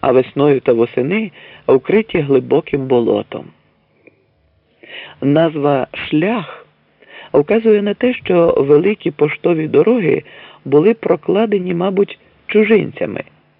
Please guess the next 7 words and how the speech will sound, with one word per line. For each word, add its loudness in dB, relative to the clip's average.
з 2
метою, -2
передусім, -2
стратегічною, -4
а 0
потім -2
уже -2